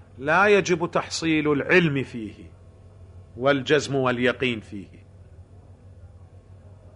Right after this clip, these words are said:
أقصى ما هناك يجب تحصيل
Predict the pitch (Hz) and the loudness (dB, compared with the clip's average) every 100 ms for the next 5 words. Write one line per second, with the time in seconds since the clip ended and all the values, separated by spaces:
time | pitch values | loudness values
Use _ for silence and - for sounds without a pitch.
0 | - - - 147 - 151 147 143 135 143 | -20 -12 0 0 0 -2 2 2 2 0
1 | 160 185 180 175 185 180 170 156 151 - | -2 -2 -2 0 0 0 -2 -2 -4 -6
2 | - 170 165 160 | -4 -2 -2 -2